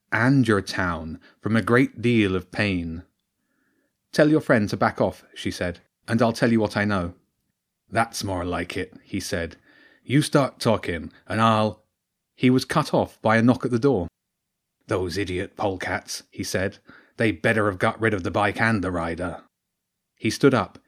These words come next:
his head reaching way up toward the ceiling. Skadi melted into the shadows by the fireplace. "What do you want now?" he said, reaching the door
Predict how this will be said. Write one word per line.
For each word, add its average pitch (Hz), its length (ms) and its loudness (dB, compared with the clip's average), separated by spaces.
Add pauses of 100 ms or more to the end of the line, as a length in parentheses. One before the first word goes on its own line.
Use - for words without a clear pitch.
(140)
his 113 200 -4
head 117 240 0
reaching 98 560 -4
way 113 160 2
up - 240 -4
toward 101 320 0
the 95 80 -6
ceiling. 90 480 -4 (600)
Skadi 120 540 0
melted 110 420 -2
into 92 200 -6
the 95 100 -6
shadows 87 540 -4
by 90 140 -6
the 90 100 -8
fireplace. 87 720 -8 (680)
"What 135 240 0
do 135 80 -2
you 127 60 6
want 117 240 2
now?" 92 560 -2
he 107 120 -8
said, 92 340 -4 (140)
reaching 113 440 0
the 101 80 0
door 95 340 2